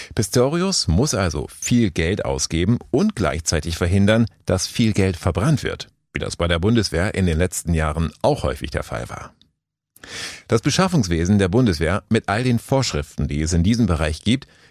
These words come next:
ist eine der ganz großen Baustellen, um die sich Pistorius jetzt zuerst kümmern muss.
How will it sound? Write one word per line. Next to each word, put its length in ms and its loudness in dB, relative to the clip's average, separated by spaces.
ist 180 -2
eine 240 2
der 220 0
ganz 280 0
großen 320 -2
Baustellen, 600 0
um 140 4
die 120 2
sich 140 0
Pistorius 760 -2
jetzt 360 -2
zuerst 460 -2
kümmern 240 -4
muss. 340 -4